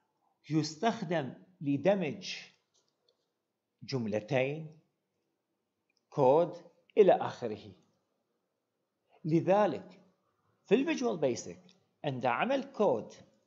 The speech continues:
لعملية الجمع، لا، يختلف شوية عن الكود اللي قبل شوية سويناه. شوف إيش الاختلاف، إيش راح يصير. هنا حتى أفهم إنه هذا الزائد هو عملية جمع، حقول له: "أوكي، أنا هذا هو عبارة عن value".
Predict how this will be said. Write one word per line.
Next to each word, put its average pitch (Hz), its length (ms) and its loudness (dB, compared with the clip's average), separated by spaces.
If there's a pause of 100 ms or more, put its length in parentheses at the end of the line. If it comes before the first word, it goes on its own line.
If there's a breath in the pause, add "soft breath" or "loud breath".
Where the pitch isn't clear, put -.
(200)
لعملية 135 720 2
الجمع، 139 580 -6 (180)
لا، - 380 -6
يختلف 214 440 0
شوية 180 340 -2
عن 165 180 0
الكود 175 320 -6
اللي 160 140 -4
قبل 156 240 -8
شوية 151 280 -6
سويناه. 131 500 -4
شوف - 220 -12
إيش 185 80 -14
الاختلاف، 160 360 -6
إيش - 160 -14
راح 123 120 -12
يصير. - 360 -20 (800 soft breath)
هنا 269 360 2
حتى 214 320 0
أفهم 277 300 -2
إنه 165 360 -6
هذا 247 400 0
الزائد 143 760 4
هو - 120 0
عملية 139 420 -2
جمع، 120 440 -4 (360 loud breath)
حقول 131 300 -2
له: 117 180 0
"أوكي، 165 480 0 (360 loud breath)
أنا 147 380 0
هذا 220 120 2
هو 165 200 0
عبارة 147 800 0
عن 123 280 -6 (180)
value". 127 500 -2